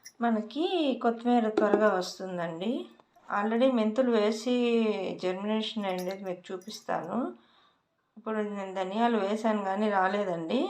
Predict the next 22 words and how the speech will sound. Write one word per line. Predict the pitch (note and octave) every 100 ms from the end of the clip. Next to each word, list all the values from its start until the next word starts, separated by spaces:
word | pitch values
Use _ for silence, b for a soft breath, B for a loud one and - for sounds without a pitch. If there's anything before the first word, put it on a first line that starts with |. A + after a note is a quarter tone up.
| D4
నానబెట్టకుండా | A3 A3 A3+ A3+ A3 G#3+ G3+
వేసి, | F3+ F#3 - -
నానబెట్టి | G3+ G#3+ A3+ A#3 - - C4
వేసాను | G#3 G3 F#3+ F#3 A#3+
కానీ | A#3 A3 G#3+
దబ్బలు | E3+ F#3+ G#3 F#3+
చేయలేదండి. | F3 F3+ F3 F3 E3 C4 G#4+ B B B B B B - G3+
ఒక | G#3
ప్రయోగంలాగా | G#3 G3 G3 G3+ G3+ G#3 G3+ G3 G3+
చేశాను, | G3 F#3+ G3+ F3 E3+ G3
చూద్దాము. | F#3 F3+ C#4+ - A2+ A3 D#4+ D#4 F3
దాదాపు | F3 G3+ A#3 A#3 A#3 A3+ - -
ఫైవ్ | G#3 G3+ G#3 -
సిక్స్ | G#3+ - -
డేస్ | G3 A#3 G#3+
అవుతుంది. | G3+ G#3 F#3 D#3+ G#3+ D4+ b b b _ _ _ _ _ _ _ _ _ _ _
అవి | G3 F#3+ F#3+
ఎలా | G3 G#3
ఉన్నాయో | G3 F#3+
మీకు | F#3 -
చూపిస్తాను. | - - - - - D3 - _ _ _ - - - - A3
ఇదండి, | G#3+ F3 E3